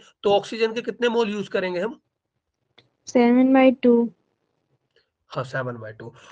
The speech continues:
Speaker 1: अब, आ, वन mole ethane का हम, आ, यूज़ कर रहे थे, तो उसके ethane के मोल्स आए कितने थे हमारे?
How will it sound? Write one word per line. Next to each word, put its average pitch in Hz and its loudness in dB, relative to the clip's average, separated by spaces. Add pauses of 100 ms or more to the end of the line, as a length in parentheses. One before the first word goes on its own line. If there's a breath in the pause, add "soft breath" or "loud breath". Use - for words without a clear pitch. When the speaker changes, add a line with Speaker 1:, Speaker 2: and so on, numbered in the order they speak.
(120)
Speaker 1:
अब, 254 2 (240 soft breath)
आ, 190 6
वन 180 0
mole 247 -4 (320)
ethane 190 -8
का 220 -4
हम, 208 -4
आ, 180 0
यूज़ 190 -8
कर 185 -6
रहे 165 -4
थे, 180 -8 (360)
तो 208 -4 (260)
उसके - -14
ethane - -8
के 285 -12
मोल्स 247 -6 (120)
आए 202 0
कितने 196 -10
थे 143 -12
हमारे? 113 -14